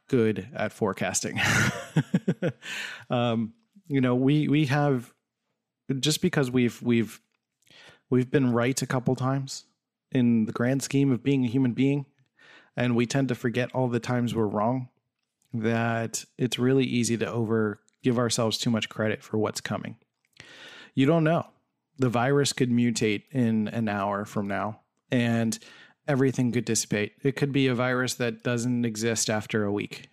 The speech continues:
after two weeks. You know, I'm not saying that's what is. I'm saying, like, you don't know what's coming. You don't know what's going to change. And as much as it's easy to speculate about what's coming in a negative way,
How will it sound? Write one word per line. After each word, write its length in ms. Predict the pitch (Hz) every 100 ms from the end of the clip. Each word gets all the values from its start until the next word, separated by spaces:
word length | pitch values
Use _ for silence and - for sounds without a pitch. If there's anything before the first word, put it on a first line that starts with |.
| _
after 240 | 110 -
two 160 | - 113
weeks. 380 | 101 - - - _ - _
You 100 | 117
know, 180 | 104 95 _ _ _ -
I'm 160 | 123 135
not 180 | 131 127
saying 240 | 135 131
that's 260 | 120 117 -
what 140 | 113 -
is. 340 | 123 151 143 -
I'm 160 | 123
saying, 260 | - 131 127
like, 220 | 113 110 - - - -
you 200 | 127 139
don't 240 | 147 151
know 140 | 147 135
what's 260 | 120 -
coming. 300 | - 123 98 - -
You 100 | 120
don't 180 | 120 117
know 80 |
what's 160 | 113 113
going 240 | 113 107
to 80 | 104
change. 500 | - 107 98 - - _ - - - _ _
And 500 | 135 127 123 120 - - _ 131
as 220 | 123 120
much 260 | 147 160
as 140 | 139 123
it's 180 | 117 -
easy 360 | 143 139 131 120
to 140 | 107
speculate 600 | - 120 113 120 113 107
about 320 | 107 110 - -
what's 280 | 117 - -
coming 560 | - 143 127 104 101 - - - _
in 80 | 131
a 100 | 120
negative 500 | 117 123 139 117 110
way, 340 | 110 98 101